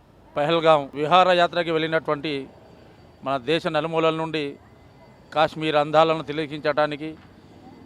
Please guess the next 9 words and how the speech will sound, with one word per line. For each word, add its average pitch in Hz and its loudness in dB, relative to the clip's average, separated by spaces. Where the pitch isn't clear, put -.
వారి 151 0
కుటుంబాలతో 185 2
సహా 165 4
విహరించడానికి 156 -2
వెళ్ళిన 147 -2
అమాయకమైన 170 2
మన 156 -4
విహారయాత్రికుల 160 2
మీద 151 -4